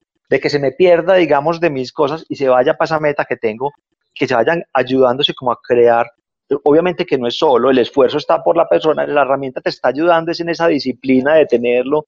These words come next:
o en esa facilidad de llevarlo. Eh, entonces esas metas son súper útiles para eso. Yo, yo, pues, regularmente, eh, lo utilizo y me pongo, pues, algunas metas, algunas veces ficticias. Cambiar el celular, por ejemplo, es una que pongo muy, muy seguido.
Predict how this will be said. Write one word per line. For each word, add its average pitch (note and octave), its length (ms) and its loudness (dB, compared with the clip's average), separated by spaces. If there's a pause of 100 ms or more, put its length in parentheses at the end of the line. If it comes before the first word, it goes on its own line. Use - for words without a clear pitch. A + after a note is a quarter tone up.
(320)
o B2+ 100 2
en A#2+ 60 2
esa D#3+ 160 0
facilidad A#2+ 680 0
de C#3 80 0
llevarlo. A2+ 560 0 (460)
Eh, A#2 360 4
entonces B2 460 -4
esas C#3 220 -4
metas C#3+ 260 -6
son A2+ 140 -10
súper A#2+ 320 -4
útiles B2 300 -8
para B2 240 0
eso. A2+ 260 -6
Yo, G#2+ 240 -4 (160)
yo, A2+ 300 -4
pues, D3 240 -2 (260)
regularmente, C#3+ 1040 -2 (560)
eh, G#2+ 420 -2
lo A#2+ 180 0
utilizo A#2+ 400 -2
y - 20 -2
me D#3 100 0
pongo, A#2+ 320 -2
pues, D#3 160 0
algunas D3+ 320 2
metas, D3+ 300 0
algunas C3+ 320 2
veces D#3 240 0
ficticias. D3+ 500 -4
Cambiar B2+ 340 2
el D#3 60 2
celular, B2+ 460 2
por D#3 120 0
ejemplo, C3+ 280 0
es A#2+ 40 -8
una D3 140 -2
que B2+ 160 0
pongo A#2+ 340 -2
muy, C#3+ 320 -4
muy C#3+ 140 -6
seguido. C#3+ 560 -4